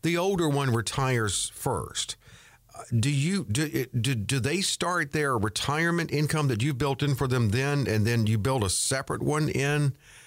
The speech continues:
uh, for the younger spouse? How does that work? Or do they just jump in on that income when they retire?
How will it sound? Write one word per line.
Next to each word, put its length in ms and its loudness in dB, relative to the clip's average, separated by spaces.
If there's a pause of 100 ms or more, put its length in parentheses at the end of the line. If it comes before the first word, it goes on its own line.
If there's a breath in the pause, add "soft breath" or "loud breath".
(280 loud breath)
uh, 460 -2 (480)
for 480 0
the 180 0
younger 500 2
spouse? 560 0
How 140 0
does 140 0
that 200 -2
work? 400 0
Or 80 2
do 120 2
they 180 2
just 220 -2
jump 280 0
in 160 0
on 120 2
that 180 0
income 460 2
when 120 2
they 160 2
retire? 720 0